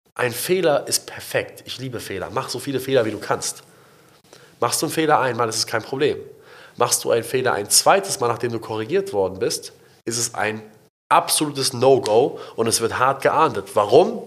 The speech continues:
Weil wenn du einen Fehler gemacht hast und du korrigiert worden bist und du den Fehler dann nochmal wiederholst, dann bedeutet es,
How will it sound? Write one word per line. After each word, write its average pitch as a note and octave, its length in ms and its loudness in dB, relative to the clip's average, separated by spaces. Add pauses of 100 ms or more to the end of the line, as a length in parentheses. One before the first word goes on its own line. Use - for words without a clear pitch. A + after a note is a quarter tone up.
(360)
Weil A2+ 100 6
wenn F#3 100 6
du G#3 80 6
einen G3 60 6
Fehler A#3 240 6
gemacht F#3+ 320 2
hast D#3 140 4
und C#3 80 -4
du C3+ 80 -2
korrigiert C#3 500 0
worden G#2+ 200 8
bist G#2 120 -4
und A2+ 80 -6
du A#2+ 60 -2
den A#2+ 100 -2
Fehler C#3+ 220 2
dann B2 100 4
nochmal C3+ 300 2
wiederholst, A#2+ 500 4
dann A2+ 80 2
bedeutet A#2 400 4
es, D3 300 4